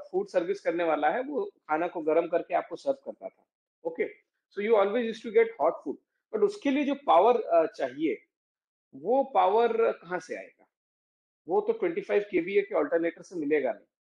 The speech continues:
You will not get from the twenty-five K V alternator। तो power requirement increased a lot in these राजधानी and शताब्दी trains, and service was, uh, of prime importance। ये service type की ट्रेन्स होती थी, जिसको, जिसपे लोग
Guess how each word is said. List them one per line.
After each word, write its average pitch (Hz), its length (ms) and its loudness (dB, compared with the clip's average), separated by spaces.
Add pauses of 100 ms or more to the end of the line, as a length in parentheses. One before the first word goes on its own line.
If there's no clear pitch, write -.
You 151 140 -2
will 175 160 -4
not 190 160 -6
get 170 140 -4
from 151 160 -8
the 143 80 -6
twenty-five 135 420 -12
K 127 80 -14
V 120 140 -6
alternator। - 520 -8
तो - 240 -2 (340)
power 196 280 2
requirement 226 560 2 (200)
increased 170 480 -2
a 170 60 6
lot 127 300 0 (220)
in 156 100 -4
these 165 240 -2
राजधानी 135 500 0
and 147 100 -8
शताब्दी 113 440 -8
trains, 190 340 -2 (540)
and 160 220 0
service 170 440 -2
was, 196 160 2
uh, 165 400 2
of 143 80 0 (140)
prime 175 240 0
importance। 190 480 0 (160)
ये 165 100 -2
service 165 440 -6
type 175 200 0
की 180 80 -4
ट्रेन्स 156 340 -4
होती 147 200 -8
थी, 202 140 -10
जिसको, 180 340 -10
जिसपे 156 340 -10
लोग 175 360 -4